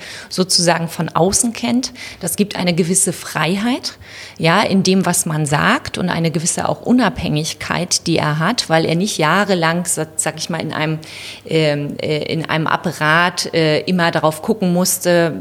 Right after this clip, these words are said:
Interessen sozusagen, äh, sich interessengerecht zu verhalten, sondern er kommt von außen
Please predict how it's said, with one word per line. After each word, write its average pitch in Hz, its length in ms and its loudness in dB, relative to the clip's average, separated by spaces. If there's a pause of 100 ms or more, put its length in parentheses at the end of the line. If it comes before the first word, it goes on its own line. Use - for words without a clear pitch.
(640)
Interessen 190 680 2
sozusagen, 165 880 0
äh, 151 200 -2
sich 156 200 -4
interessengerecht 190 560 2
zu - 160 -8
verhalten, 151 380 -2
sondern 165 240 2
er 151 100 0
kommt 175 220 -4
von 139 160 -4
außen 233 520 2